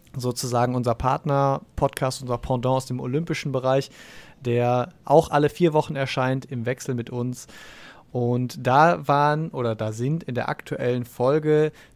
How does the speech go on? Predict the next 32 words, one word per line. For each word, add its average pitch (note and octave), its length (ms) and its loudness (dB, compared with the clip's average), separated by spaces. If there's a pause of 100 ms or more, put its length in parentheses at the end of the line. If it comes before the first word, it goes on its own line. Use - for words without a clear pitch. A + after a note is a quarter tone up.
(140)
gleich B2+ 240 0
zwei C3 380 0
Gäste D#3+ 360 -2
zu - 140 -6
Gast, D3+ 340 -2
und C3+ 120 -8
zwar C3 440 0
zwei B2 340 -2
Volleyballer. A#2+ 440 2
Lukas D3 480 -4
Kamper, G3 540 2
der B2+ 180 -4
war A2 180 -4
zweitausendzwölf C3 1000 -2
auch B2+ 240 2
bei E3+ 120 0
den D#3+ 140 -4
Olympischen D#3+ 440 -4
Spielen E3 400 -4
dabei, D#3 420 4 (480)
und D3+ 260 -2
Anton C#3+ 380 0
Brehme. E3+ 540 2 (100)
Und B2 220 -6
die C3 60 -8
beiden B2+ 360 -2
haben C3 140 -2
im C3 120 -6
Oktober D3 360 -4
letzten C3 320 -8
Jahres C3 300 -4
etwas C3+ 400 -6